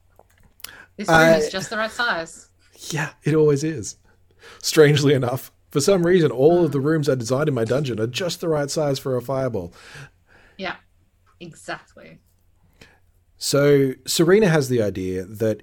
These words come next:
Speaker 2: if maybe Eric could come to Ivy Week, come to this party that's being held, just as a, a test case. It means he gets out of the, the institute, he comes back afterwards, and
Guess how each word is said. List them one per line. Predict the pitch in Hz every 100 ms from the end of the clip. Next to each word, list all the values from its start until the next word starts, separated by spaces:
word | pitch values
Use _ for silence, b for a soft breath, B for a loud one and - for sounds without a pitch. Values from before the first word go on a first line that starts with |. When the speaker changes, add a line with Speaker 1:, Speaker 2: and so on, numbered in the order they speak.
| -
Speaker 2:
if | 123 120 _ _ _ _ -
maybe | 165 151 160 165 160
Eric | 135 135 131
could | 131 120 - _
come | - 120 117 107
to | - 110 104 101 101 101 101 -
Ivy | 110 101
Week, | 85 69 - _ _ _ _ -
come | 123 110
to | 113 110
this | 101
party | - 104 95 95
that's | 92 92
being | 98 92
held, | 90 80
just | 143 143
as | 165
a, | 139 131 113
a | 139
test | - 127 107
case. | - 80 113
It |
means | 113
he | 104
gets | 123 123
out | 143 135
of | 127
the, | 123 113
the | 107 113
institute, | 104 - - 107 104 B B B B B B
he | -
comes | 110 107 127
back | 120 110 101
afterwards, | 95 90 101 92 87 87 85 - _ -
and | 104 95 92 92